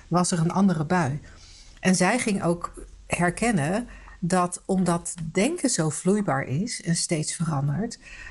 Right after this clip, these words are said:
dat als zij zich er niet mee bemoeide, dat haar moed vanzelf veranderde.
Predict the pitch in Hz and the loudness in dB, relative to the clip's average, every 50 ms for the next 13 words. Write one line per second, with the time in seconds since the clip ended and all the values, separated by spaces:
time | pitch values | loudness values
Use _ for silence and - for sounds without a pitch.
0 | - - - 190 190 - - - 220 233 233 - - 214 214 202 - 202 170 - | -6 -2 -2 -2 -2 -2 0 0 0 0 0 -2 -2 0 0 -2 -2 -4 -2 -2
1 | 190 180 196 202 196 185 156 175 175 175 165 175 226 247 254 240 240 170 185 185 | -2 0 -2 -2 -4 -4 -4 -2 -2 0 2 2 4 2 2 2 2 0 -2 0
2 | - 190 185 - 165 180 180 170 170 190 208 240 220 190 208 247 - - - - | -2 -4 -4 -4 -4 -2 2 4 6 6 6 6 4 4 2 0 -4 -8 -6 -2
3 | - 196 180 156 180 202 202 202 196 202 - - - - - 175 170 - 220 226 | 2 4 4 6 4 4 4 2 0 0 -4 -8 -6 -4 -2 -2 0 0 0 0
4 | 202 165 139 139 - - - | 2 0 0 -2 -4 -6 -6